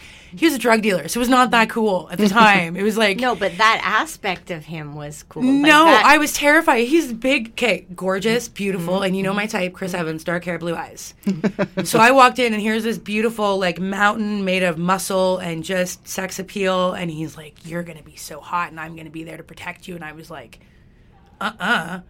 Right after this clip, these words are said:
Speaker 1: you're scary and you do bad things." And I mean, I was twenty-three and I was super innocent.
Speaker 2: Mm.
Speaker 1: I'm less innocent now. Um, but yeah, I, I really didn't register the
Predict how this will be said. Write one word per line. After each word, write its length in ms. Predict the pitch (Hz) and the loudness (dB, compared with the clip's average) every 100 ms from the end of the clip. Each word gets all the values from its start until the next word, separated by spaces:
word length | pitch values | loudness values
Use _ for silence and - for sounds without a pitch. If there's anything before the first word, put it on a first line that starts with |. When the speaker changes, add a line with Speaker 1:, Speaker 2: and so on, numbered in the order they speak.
| _ | _
Speaker 1:
you're 160 | 190 247 | -6 -4
scary 540 | - 196 214 196 165 | -2 0 2 2 -2
and 100 | 165 | -4
you 80 | 226 | -4
do 140 | 202 | -4
bad 320 | 165 190 208 180 | -4 0 0 2
things." 460 | 233 196 165 160 | 0 0 -2 -6
And 140 | 165 165 | -6 -4
I 120 | 202 | -6
mean, 120 | 202 | -4
I 80 | 202 | -6
was 100 | 208 | -8
twenty-three 480 | - 175 170 165 190 | -8 -8 -8 -10 -12
and 100 | 165 | -14
I 80 | 113 | -16
was 100 | - | -18
super 300 | - 139 123 | -18 -18 -18
innocent. 460 | 160 160 220 226 _ - - - | -18 -16 -16 -16 _ -20 -20 -20
Speaker 2:
Mm. 60 | - - | -16 -4
Speaker 1:
I'm 160 | 208 220 | 2 4
less 220 | 220 226 | 4 2
innocent 300 | 233 240 262 | -2 -2 -2
now. 320 | 247 269 285 _ _ _ - - - | -2 -4 -8 _ _ _ -20 -20 -6
Um, 340 | 180 180 165 180 | 0 0 0 -2
but 120 | 220 | 2
yeah, 180 | 233 - | 4 4
I, 240 | 185 202 - | 2 0 -4
I 80 | 190 | -6
really 420 | 175 202 214 196 | -2 0 0 -2
didn't 400 | 208 190 190 - _ _ _ _ - | -2 -4 -4 -10 _ _ _ _ -10
register 840 | 185 180 202 - 180 160 170 170 _ _ _ | -6 -4 -6 -8 -10 -12 -16 -20 _ _ _
the 200 | 165 202 | -10 -10